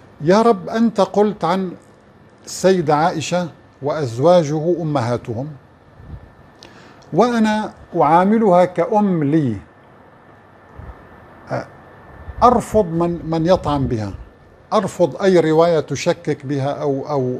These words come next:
أو تنال منها، أرفض أي تهمة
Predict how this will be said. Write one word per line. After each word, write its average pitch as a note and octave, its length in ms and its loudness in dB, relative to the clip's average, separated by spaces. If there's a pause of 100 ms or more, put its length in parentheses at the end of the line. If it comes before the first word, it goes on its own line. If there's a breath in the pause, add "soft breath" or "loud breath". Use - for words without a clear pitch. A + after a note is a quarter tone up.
أو B2+ 220 -6 (120)
تنال C#3 420 2
منها، A#2+ 400 -2
أرفض F3 380 0
أي F#3 420 -2 (340)
تهمة G3 440 2